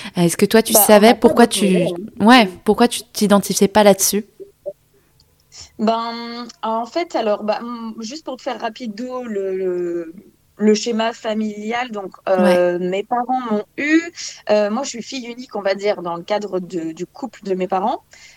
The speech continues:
Speaker 2: Donc, euh, ils m'ont eu et ils se sont séparés. Ils ont divorcé, euh, quand j'avais à peu près deux, trois ans, je crois. Euh, et mon père a, s'est mis en couple avec une autre femme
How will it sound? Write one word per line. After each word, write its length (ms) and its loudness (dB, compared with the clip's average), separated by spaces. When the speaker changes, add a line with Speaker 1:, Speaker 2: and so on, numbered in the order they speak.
Speaker 2:
Donc, 400 -4
euh, 520 -2
ils 160 0
m'ont 300 -2
eu 220 -2
et 60 -6
ils 160 -2
se 160 -8
sont 180 -12
séparés. 480 -6
Ils 140 -8
ont 60 -6
divorcé, 760 -6
euh, 320 0
quand 180 -6
j'avais 280 0
à 60 2
peu 100 -4
près 220 -8
deux, 260 -2
trois 340 -2
ans, 100 -4
je 120 -6
crois. 280 -6
Euh, 640 -4
et 240 -4
mon 200 -4
père 380 -4
a, 640 -2
s'est 180 -6
mis 120 -2
en 80 -2
couple 240 -4
avec 240 0
une 80 -8
autre 240 -6
femme 340 -4